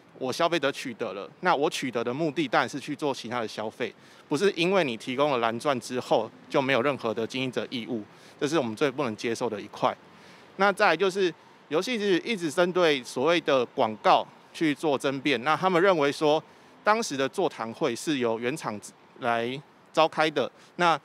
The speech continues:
原厂召开之后，原厂所做的宣称跟他们没有关系，但是其实在座谈会我们可以看到说，游戏橘子的P M他自己也说了，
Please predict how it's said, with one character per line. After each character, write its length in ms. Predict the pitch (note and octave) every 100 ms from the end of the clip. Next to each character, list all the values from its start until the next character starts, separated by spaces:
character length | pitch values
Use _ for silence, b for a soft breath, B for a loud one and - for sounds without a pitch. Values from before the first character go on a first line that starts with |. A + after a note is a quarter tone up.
| b
原 120 | b A3
厂 120 | D3+
召 160 | F#3+
开 120 | G3 G3
之 200 | F#3+ G3+
后， 260 | G#3+ C3+ - - _ _ _ _ _ _
原 180 | D3+ G3+
厂 160 | G#3+ C#3
所 180 | C3
做 120 | A#2+ F#3
的 60 |
宣 180 | C#3 D#3
称 220 | D#3 C#3
跟 100 | D3+
他 100 | D3
们 100 | C#3
没 100 | A2+
有 80 | C3
关 240 | A2 B2 B2
系， 260 | - C3 C3+
但 120 | E3
是 220 | F#3+ E3+
其 200 | C#3 D#3
实 180 | D3 C3+
在 240 | E3+ D3+ C3+
座 160 | F3+ D#3
谈 120 | F3+
会 140 | -
我 80 | C3+
们 80 | G#2
可 100 | A#2+
以 20 |
看 240 | A2 C3 A#2
到 160 | B2+
说， 260 | A#2 A#2+ A#2+
游 120 | A#2+ C3+
戏 160 | G3
橘 140 | D#3 C#3
子 120 | C#3
的 100 | B2
P 240 | A#2 D3 C3+
M 160 | C#3+ A2
他 160 | C#3+
自 140 | C#3+ F3+
己 160 | -
也 140 | A2 G#2+
说 300 | - C#3+ C#3
了， 140 | A#2